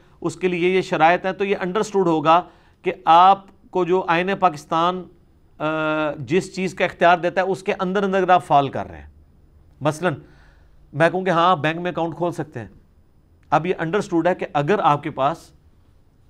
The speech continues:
पाकिस्तान का शनाख्ती कार्ड है, शनाख्ती कार्ड के बगैर अकाउंट नहीं खुलता,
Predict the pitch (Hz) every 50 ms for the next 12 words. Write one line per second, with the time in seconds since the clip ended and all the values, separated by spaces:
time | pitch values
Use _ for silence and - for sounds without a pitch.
0 | _ _ _ _ _ _ _ _ _ _ - 123 - - - 135 131 131 127 147
1 | - 131 120 104 - - 113 95 95 82 78 78 73 73 - - - - - -
2 | - - - - 143 147 147 180 165 170 165 170 165 165 147 147 143 143 143 139
3 | 143 143 165 151 120 104 90 - 85